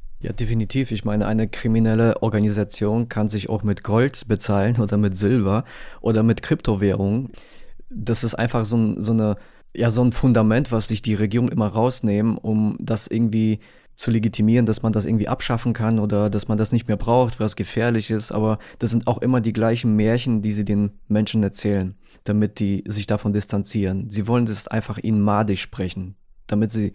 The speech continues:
einfach sagen, "Nee, also ich will ja kein Krimineller sein, ich bezahle jetzt mit E C-Karte, ich habe ja nichts zu verstecken." Aber merken es dann einfach nicht, was sie sich für ein tiefes Grab damit graben, indem sie das ja akzeptieren, indem sie sich quasi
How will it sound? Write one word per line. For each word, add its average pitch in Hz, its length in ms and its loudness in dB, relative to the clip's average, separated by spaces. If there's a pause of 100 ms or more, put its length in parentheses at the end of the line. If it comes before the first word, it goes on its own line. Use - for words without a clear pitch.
(180)
einfach 104 300 -2
sagen, 101 220 -2
"Nee, 107 140 0
also 110 180 0
ich 101 180 -2
will 131 100 4
ja 127 120 2
kein 120 200 0
Krimineller 107 580 0
sein, 104 260 -2 (140)
ich - 180 -4
bezahle 117 320 0
jetzt - 180 -4
mit 107 160 -4
E 110 80 -4
C-Karte, 101 480 -4
ich 104 120 -2
habe 113 120 -2
ja 107 60 0
nichts 113 220 -2
zu 117 100 -2
verstecken." - 500 -4 (800)
Aber 123 220 2
merken 131 320 4
es 107 140 -2
dann 110 260 0 (480)
einfach 117 380 -2
nicht, 123 260 0
was 110 320 0
sie 117 100 0
sich 117 200 0
für 110 100 0
ein 107 100 2
tiefes 120 400 -2
Grab 117 320 -2
damit 101 300 0
graben, 101 400 -2
indem 107 340 0
sie 110 120 -2
das 104 180 -4
ja 101 140 0
akzeptieren, 104 540 -4
indem 117 300 0
sie 110 120 0
sich 104 180 -2
quasi 110 440 -2